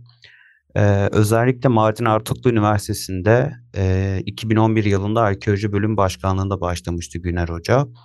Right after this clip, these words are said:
E, daha sonra Mardin'deki sit alanlarını korumak için mücadele ederken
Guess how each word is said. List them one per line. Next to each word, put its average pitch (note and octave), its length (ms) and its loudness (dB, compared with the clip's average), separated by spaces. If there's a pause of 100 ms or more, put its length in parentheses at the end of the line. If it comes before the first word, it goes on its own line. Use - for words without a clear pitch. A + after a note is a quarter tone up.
(440)
E, G2 160 0 (100)
daha G#2+ 200 4
sonra A#2 480 0 (240)
Mardin'deki A2 680 0
sit - 220 -12
alanlarını A2 560 2
korumak G#2+ 440 -2
için - 200 -2
mücadele G2+ 560 2
ederken G#2+ 600 -2